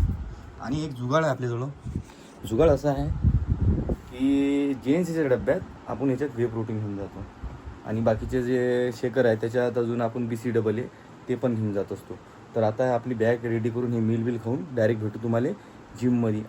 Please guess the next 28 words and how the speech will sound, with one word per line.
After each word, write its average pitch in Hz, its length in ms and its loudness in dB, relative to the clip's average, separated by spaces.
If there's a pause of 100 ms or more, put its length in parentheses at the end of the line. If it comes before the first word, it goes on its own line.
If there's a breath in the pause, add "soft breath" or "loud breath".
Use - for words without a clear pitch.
आणि 110 120 -2
आज 120 280 2
हा 135 60 4
माझा 117 180 2
झाला 120 200 2
बॅकचा 117 480 0
वर्कआउट. 98 340 -2 (420 loud breath)
तर 117 60 -6
बॅकच्या 110 340 2
वर्कआउटमध्ये 120 400 0
मजा 110 260 0
आहे 131 140 0
वर्कआउट 113 280 -4
करण्यासाठी. 120 480 -4 (440 loud breath)
आणि 147 640 2
माझी 135 300 0
बॅक 131 300 4
थोडी 139 160 0
वीक 139 260 -2
आहे, 139 100 0
तर 139 240 0
हप्त्यातून 127 420 -2
दोन 131 100 2
वेळा 131 180 2
बॅकचा 117 380 2
वर्कआउट 120 260 -2
चालते 107 280 0
आपल्याला. 92 320 -2